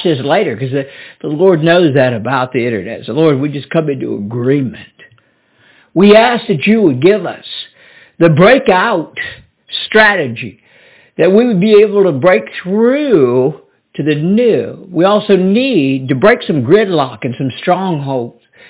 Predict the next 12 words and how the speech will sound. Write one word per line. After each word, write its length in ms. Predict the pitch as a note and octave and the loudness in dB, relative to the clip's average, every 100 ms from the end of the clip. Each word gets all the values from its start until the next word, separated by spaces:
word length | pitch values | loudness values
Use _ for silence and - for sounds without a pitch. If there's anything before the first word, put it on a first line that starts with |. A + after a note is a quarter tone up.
| - _ - | -20 _ -6
You 100 | - | -2
showed 320 | A3+ G3+ F#3 | 2 2 0
me 120 | D3 | -4
this, 180 | C3 C3+ | -4 -2
is 120 | C#3 D3 | -2 0
that, 260 | D#3+ - - - - _ - | 0 -2 -12 -20 -20 _ 0
that 320 | C#3+ - - - | 0 0 -8 -4
we 360 | D#3 F3+ C#4 D4 | 2 4 4 4
do 180 | E3 | 2
here 400 | B2 E3 G3+ - - | 4 2 2 -2 -6
at 220 | D3+ D3+ | -4 -4
Inlight 500 | - F3+ F3 F#3 G#3 | -2 -2 0 -2 -4